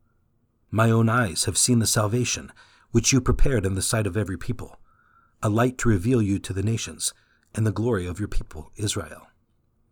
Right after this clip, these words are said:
The child's father and mother were amazed at what was said about him. And Simeon blessed them,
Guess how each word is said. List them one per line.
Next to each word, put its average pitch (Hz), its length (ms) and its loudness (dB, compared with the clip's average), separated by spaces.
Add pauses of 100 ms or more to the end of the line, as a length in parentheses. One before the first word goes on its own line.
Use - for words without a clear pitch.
(960)
The 110 80 -2
child's 104 340 0
father 110 320 0
and 98 120 2
mother 98 280 -2
were 95 160 -2
amazed 101 520 -4 (280)
at 107 140 -4
what 110 140 -2
was 101 160 -2
said 135 160 0
about 85 240 -4
him. 80 240 -16 (920)
And 107 160 0
Simeon 117 340 4
blessed 123 300 0
them, 76 260 -8